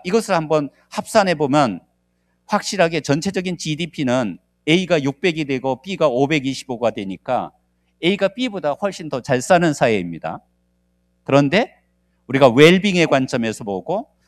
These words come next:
사회적 행복 지수의 관점에서 보고, 사회적 불평등 지수의 관점에서 보면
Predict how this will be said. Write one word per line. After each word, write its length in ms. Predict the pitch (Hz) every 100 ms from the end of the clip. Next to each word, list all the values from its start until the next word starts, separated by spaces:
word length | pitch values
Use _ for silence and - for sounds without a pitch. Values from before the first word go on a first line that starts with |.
| _
사회적 400 | - 147 160 -
행복 340 | - 180 208
지수의 320 | 208 151 147
관점에서 580 | 123 110 107 107 101 -
보고, 400 | 90 82 151 202 _ _ _ _
사회적 400 | - 170 170 -
불평등 460 | 139 127 196 202 170
지수의 320 | 151 151 131
관점에서 540 | 123 117 123 107 120
보면 420 | 95 95 110 214